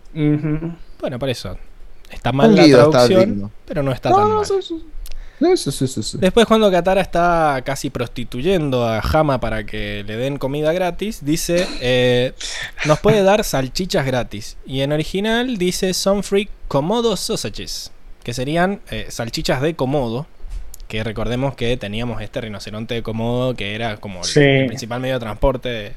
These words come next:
Speaker 2: de los soldados, así que también
Speaker 3: Qué rico.
Speaker 2: cuando hace calor va a parar a la parrilla <laughs> el rinoceronte de Komodo y hacen salchichas de Komodo.
Speaker 3: Cuando ya,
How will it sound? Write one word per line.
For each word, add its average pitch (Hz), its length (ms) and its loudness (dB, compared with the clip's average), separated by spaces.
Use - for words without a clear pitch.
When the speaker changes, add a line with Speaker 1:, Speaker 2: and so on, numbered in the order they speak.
Speaker 2:
de 107 100 -12
los 107 120 -12
soldados, 139 440 -2
así 113 200 -8
que 131 160 -4
también 135 420 -2
Speaker 3:
Qué 147 100 8
rico. 110 800 8
Speaker 2:
cuando 160 360 4
hace 170 280 4
calor 170 400 2
va 151 60 8
a 151 80 2
parar 147 260 2
a 143 40 4
la 147 140 2
parrilla 147 680 0
<laughs> - 80 -4
el 120 300 -4
rinoceronte 127 640 -6
de 135 60 -6
Komodo 156 300 -2
y 143 40 2
hacen 147 360 -6
salchichas 147 520 -4
de 147 120 0
Komodo. 110 360 -2
Speaker 3:
Cuando 113 240 4
ya, 139 380 6